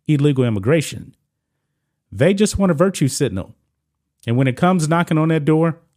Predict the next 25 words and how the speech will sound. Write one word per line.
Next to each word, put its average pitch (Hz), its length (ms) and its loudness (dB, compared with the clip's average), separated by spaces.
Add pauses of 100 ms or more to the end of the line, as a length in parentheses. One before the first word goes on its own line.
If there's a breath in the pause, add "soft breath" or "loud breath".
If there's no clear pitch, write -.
(100)
all 139 180 2
of 156 80 0
a 156 60 2
sudden 147 420 -2
now, 113 380 0 (960)
they 139 140 2
want 156 160 2
to 151 40 0
get 147 140 0
rid 160 160 2
of 151 80 -2
these, 139 220 0
uh, 117 300 0 (300)
brown 139 460 0
people 131 580 -2 (380)
that - 100 -2
are 127 60 0
coming 151 260 2
into 143 380 0
their 147 160 0
communities. 160 640 -2 (960)
It's 165 200 0
full 185 320 2
hypocrisy, 175 600 -2
folks. 135 420 -2